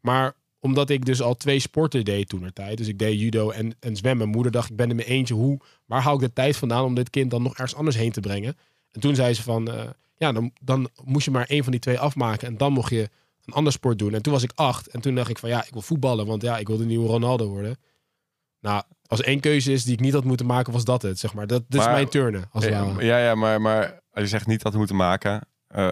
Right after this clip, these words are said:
Speaker 2: heb je er veel plezier aan beleefd?
Speaker 1: Ik heb zeker veel plezier aan gehad, maar ik zie ook later dat mijn talenten ergens anders zaten en dat ik daar misschien dan nog meer plezier uit had kunnen halen.
Speaker 2: Ja,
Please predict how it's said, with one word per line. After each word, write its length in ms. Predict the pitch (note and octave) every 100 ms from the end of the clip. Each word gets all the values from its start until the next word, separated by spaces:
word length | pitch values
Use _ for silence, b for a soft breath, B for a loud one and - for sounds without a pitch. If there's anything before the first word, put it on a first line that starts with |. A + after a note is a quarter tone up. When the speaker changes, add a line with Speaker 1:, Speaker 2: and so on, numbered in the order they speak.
| -
Speaker 2:
heb 160 | G#2
je 60 | A2
er 60 | G2+
veel 160 | A2+
plezier 300 | G2 G2 G2+
aan 180 | G2 F#2
beleefd? 400 | F2+ F#2 A2+ - -
Speaker 1:
Ik 100 | A2
heb 100 | G2+
zeker 300 | C3 D#3 D3+
veel 140 | C#3
plezier 280 | A2+ G#2+ A2+
aan 80 | A2
gehad, 180 | G#2+ G2+
maar 160 | G#2+
ik 140 | A2+ A2
zie 260 | - C#3+
ook 160 | A#2+ A#2+
later 440 | A2+ B2+ C3+ G#2
dat 240 | A2 G#2+ - -
mijn 240 | A2+ A2
talenten 480 | A2 A#2 C3+ B2+ G#2+
ergens 260 | A2+ A#2+
anders 300 | - D3 C#3+
zaten 480 | - G#2+ G2+ A2+ B2 - _ _ _ _ _ _
en 160 | C3+ B2
dat 140 | A#2
ik 80 | A#2+
daar 160 | A#2
misschien 300 | A#2 A2+ B2
dan 200 | A#2 A#2
nog 200 | A2+ C#3
meer 180 | C3+ B2
plezier 320 | - A2 A#2
uit 180 | A2 A2
had 160 | A2+ G2+
kunnen 220 | A2+ G2
halen. 220 | F#2 F#2 F#2
Speaker 2:
Ja, 140 | A#2+